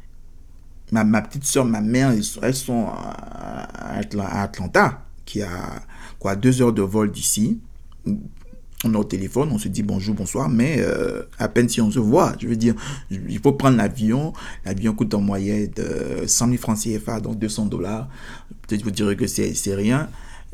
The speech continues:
euh, mais on voyage pas comme ça parce que vous avez le travail et tout, et tout, et tout. Pas comme si on peut prendre le, on peut prendre le cab, voilà, Boaké pour revenir, comme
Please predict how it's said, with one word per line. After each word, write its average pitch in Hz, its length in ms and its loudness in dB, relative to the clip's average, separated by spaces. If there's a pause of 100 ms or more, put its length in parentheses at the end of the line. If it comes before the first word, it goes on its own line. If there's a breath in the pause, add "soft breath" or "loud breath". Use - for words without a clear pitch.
euh, 65 920 -2
mais 107 140 -2
on 98 160 0
voyage 101 400 2
pas 120 160 4
comme - 180 0
ça 101 460 4
parce - 140 -4
que 95 100 -8
vous 82 160 -4
avez 82 100 -4
le 82 80 -4
travail 101 480 0
et 85 60 -4
tout, 107 200 -4
et - 60 -2
tout, 87 180 -4
et 78 60 -4
tout. 196 300 0 (960 soft breath)
Pas - 80 -2
comme 110 100 4
si 110 80 2
on 101 60 2
peut 110 120 0
prendre 110 220 4
le, 95 100 0 (280)
on 101 60 -2
peut 107 100 4
prendre 107 160 4
le 95 60 0
cab, 107 200 2
voilà, 98 200 2
Boaké 90 260 -4
pour 104 160 -4
revenir, 92 400 0
comme 98 220 0